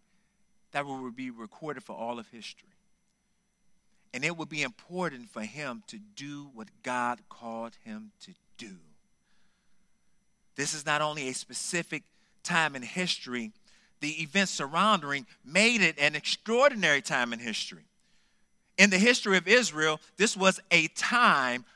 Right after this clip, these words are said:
of national disunity. You see, we have Amos from southern Judah speaking to northern Israel. The kingdom was divided. God's people,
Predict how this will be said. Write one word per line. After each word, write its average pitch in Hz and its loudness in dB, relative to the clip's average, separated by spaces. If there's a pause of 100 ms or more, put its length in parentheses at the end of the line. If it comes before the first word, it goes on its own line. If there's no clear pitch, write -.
(200)
of 127 0
national 123 0 (440)
disunity. 123 -8 (1400)
You 131 -10
see, 175 0
we 160 -4
have 135 4 (1400)
Amos 147 -2 (180)
from 151 -2
southern 151 -2
Judah 156 -6
speaking 147 -8
to 131 -10
northern 135 -8
Israel. 113 -6 (240)
The 151 -2
kingdom 170 -2 (240)
was 156 2
divided. 131 4
God's 233 6 (220)
people, 226 -2